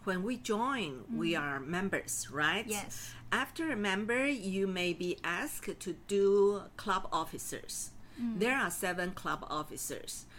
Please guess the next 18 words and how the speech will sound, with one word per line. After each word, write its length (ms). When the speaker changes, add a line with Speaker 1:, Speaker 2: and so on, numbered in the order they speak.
Speaker 1:
The 80
first 520
is 360
the 120
leader, 540
the 140
club 340
president. 720
Speaker 2:
Mm. 260
Speaker 1:
And 180
the 60
second 680
is 400
the 160
vice 380
president 720
of 140
education. 760